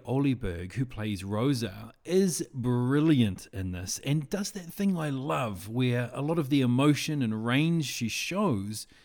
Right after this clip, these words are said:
is done without a word. Watching her deal with each turn and revelation was a joy to watch, and her transformation throughout was a great character arc to follow along with.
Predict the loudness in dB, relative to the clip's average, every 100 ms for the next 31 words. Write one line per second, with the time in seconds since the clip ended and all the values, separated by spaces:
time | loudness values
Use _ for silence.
0 | _ 2 2 2 -4 -2 -2 -2 -2 -4
1 | -6 -8 -10 -6 -4 -2 -4 -8 -12 _
2 | _ -4 -2 2 4 6 4 6 4 6
3 | 2 2 2 0 0 -8 0 2 4 4
4 | 4 4 2 2 0 0 0 0 4 2
5 | 2 -2 0 0 2 0 0 -8 -12 -14
6 | _ -4 -4 -2 -2 -2 0 2 2 2
7 | 0 0 -2 0 -2 -4 -10 -4 0 0
8 | 2 0 0 -4 -6 -4 -4 -4 -6 -6
9 | -8 -8 -10 -4 -4 -2 -6 -6 -6 -6
10 | -4 -2 -2 -6 -12 -18